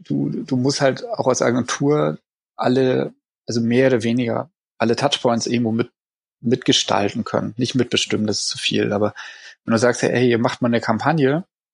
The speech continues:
wir hätten dann ganz gerne eine Gelinggarantie, aber du darfst das Media nicht aussteuern. Das heißt ja gar nicht, dass du es selber machen musst, aber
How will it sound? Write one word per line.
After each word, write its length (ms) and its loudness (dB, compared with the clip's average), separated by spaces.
wir 140 2
hätten 120 2
dann 120 2
ganz 180 2
gerne 200 2
eine 160 0
Gelinggarantie, 1000 0
aber 180 2
du 120 2
darfst 580 0
das 160 -2
Media 360 4
nicht 200 -4
aussteuern. 680 0
Das 180 -6
heißt 140 0
ja 60 2
gar 80 4
nicht, 120 0
dass 80 2
du 60 -2
es 80 -6
selber 220 0
machen 300 -2
musst, 240 -4
aber 220 0